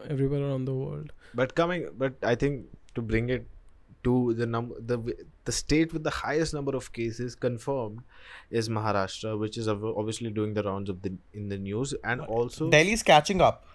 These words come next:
Speaker 3: Delhi is
Speaker 2: De-,
Speaker 3: catching up now.
Speaker 2: Delhi is catching up. Delhi as of now is number five, right behind
Speaker 3: No, Delhi can
Speaker 2: Telangana.
Speaker 3: never be behind at anything.
Speaker 2: <laughs>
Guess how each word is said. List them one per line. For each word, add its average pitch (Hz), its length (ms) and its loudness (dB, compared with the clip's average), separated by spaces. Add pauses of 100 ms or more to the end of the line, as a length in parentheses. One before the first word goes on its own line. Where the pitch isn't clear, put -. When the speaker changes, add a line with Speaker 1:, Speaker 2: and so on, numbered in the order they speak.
Speaker 3:
Delhi 135 200 2
is 151 80 -4
Speaker 2:
De-, 135 40 -10
Speaker 3:
catching 120 320 0
up 98 120 -6 (200)
now. 107 180 -6
Speaker 2:
Delhi 156 300 6
is 151 160 4
catching 131 420 0
up. 123 240 -2
Delhi 117 300 4
as 117 180 4
of 117 200 -2
now 117 280 4
is 110 140 0
number 107 540 2
five, 101 880 0 (180)
right 107 320 4
behind 101 300 0
Speaker 3:
No, 202 140 2
Delhi 165 260 8
can 196 160 6
Speaker 2:
Telangana. - 20 0
Speaker 3:
never 180 260 6
be 190 140 2
behind 160 480 4
at 147 240 2
anything. 127 540 0 (640)
Speaker 2:
<laughs> - 420 10